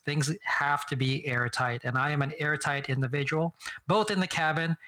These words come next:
and with my lips. So if there's any secrets that we cannot tell any foreign entities, you can always count on me, Dustin, for keeping those secrets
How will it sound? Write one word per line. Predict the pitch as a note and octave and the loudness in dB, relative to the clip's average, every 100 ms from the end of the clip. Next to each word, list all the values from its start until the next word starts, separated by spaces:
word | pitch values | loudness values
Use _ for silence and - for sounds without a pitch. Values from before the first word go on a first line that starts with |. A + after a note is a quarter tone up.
| - | -10
and | - F#3+ | -4 0
with | G3 | 2
my | E3+ D#3+ | 4 4
lips. | D3 C3 - - | 4 2 -2 -4
So | - - E3 | -4 0 0
if | |
there's | D3 D#3+ E3 | 0 0 -2
any | - E3+ F#3+ E3+ | -2 0 2 2
secrets | - F3+ - C3+ - | 0 0 0 0 0
that | C#3+ B2 | -2 0
we | C3 | 0
cannot | - C#3 C#3 D3 - | 0 2 4 4 2
tell | - D#3 C#3+ E3 | 0 2 2 0
any | C#3 D3 | 0 0
foreign | C#3+ - D#3 D#3 | 0 2 2 2
entities, | D3 D3 C#3 A#2+ A2+ A2+ - - - - | 0 -2 -2 -2 -2 -4 -6 -8 -8 -4
you | |
can | C3+ | 0
always | D3 C3+ | 2 0
count | - - D#3 | 0 0 2
on | D3+ | 2
me, | C3 C#3 | 4 2
Dustin, | B2 A#2 - B2+ | 2 0 -2 -4
for | - | -4
keeping | A#2 B2+ B2 | -6 -4 -2
those | A#2 A2 | 0 0
secrets | - B2+ B2 A#2 - | -2 -4 -6 -6 -6